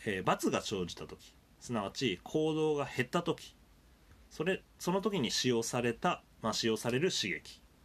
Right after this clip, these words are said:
そのことを×詞というふうに呼びます。まあ、つまり、正の×とか負の×、これらは行動がいずれも減ってるわけなんですけど、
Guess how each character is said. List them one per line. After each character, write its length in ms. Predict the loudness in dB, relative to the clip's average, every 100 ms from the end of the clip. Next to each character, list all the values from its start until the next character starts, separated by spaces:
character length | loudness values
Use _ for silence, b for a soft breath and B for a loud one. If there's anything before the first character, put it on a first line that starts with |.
| -20 -20 -20 -20 -20 -16 -6
そ 60 |
の 80 | -4
こ 80 | 0
と 120 | 0
を× 100 | 0 2 0
詞 360 | 2 2 0 -2
と 160 | -2
い 80 | -2
う 40 |
ふ 100 | -2
う 80 | -2
に 160 | -2 -6 -14 -8
呼 80 | -6
び 120 | -6
ま 100 | -10
す。 140 | -18 -20 -20 -20 -20 b b b b b -16
ま 40 | -10
あ、 40 |
つ 80 | -2
ま 100 | 0
り、 140 | 0
正 320 | 0 0 2 2
の× 160 | -2 -4 -8 -6
と 100 | -4
か 120 | -2
負 120 | 0
の×、 100 | -2 -2 -10 -18 -10
こ 100 | -2
れ 80 | 2
ら 80 | 2
は 140 | 0
行 280 | 2 2 4
動 140 | 2
が 120 | 0
い 80 | 0
ず 100 | 0
れ 80 | -2
も 100 | -4 -2
減 120 | -4
っ 20 |
て 180 | -4 -2
る 80 | 0
わ 60 |
け 100 | 0
な 80 | -2
ん 60 | -6
で 60 | -6
す 60 |
け 80 | 0
ど、 180 | 0 -2